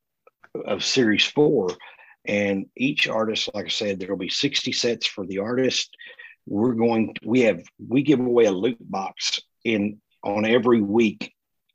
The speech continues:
Uh, we give away a, a really nice loot box to our subscribers every single week. So each of those, so there'll be fifty-two sets to be given away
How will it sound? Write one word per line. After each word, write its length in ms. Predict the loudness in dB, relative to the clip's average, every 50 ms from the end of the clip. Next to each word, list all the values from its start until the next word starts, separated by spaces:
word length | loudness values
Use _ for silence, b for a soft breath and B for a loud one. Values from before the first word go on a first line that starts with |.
| -8
Uh, 200 | -6 -6 -6 -4 -4
we 80 | -2
give 140 | 0 0 0
away 160 | 0 2 2
a, 160 | 2 0 0 -4 -8
a 80 | -8 -4
really 260 | -2 -2 -2 0 0
nice 320 | -2 -2 -2 -4 -4 -6
loot 220 | -6 -8 -8 -8 -8
box 340 | -8 -8 -8 -8 -10 -10 -6
to 300 | -4 -4 -4 -4 -6 -6 -4
our 160 | -4 -2 0
subscribers 680 | 0 -2 -2 -4 -4 -2 -2 -2 0 0 -2 -4 -4 -4
every 220 | -4 -4 -4 -2
single 260 | -2 -2 -2 -2 -2 -2
week. 320 | 2 2 2 2 2 -2 -6 B B B B B B B
So 240 | -4 -2 0 0 0 0
each 300 | -2 0 0 -2 -2 -2
of 120 | 0 2
those, 400 | 2 4 4 4 2 2 0 -2
so 400 | -4 -4 -2 -2 -4 -4 -6 -10 _ _ -4
there'll 180 | -2 -2 0
be 160 | 0 0 -2 -2
fifty-two 720 | 0 -2 -2 0 0 -6 -6 -4 -2 0 0 0 -2 -4 b b b b b b b b _ -8 -4
sets 520 | -4 0 2 2 2 2 0 -2 -6 -4 -4
to 100 | -2 0
be 100 | 0 2
given 240 | 2 2 2 2
away 540 | 0 0 2 2 2 2 2 2 0 -2 -6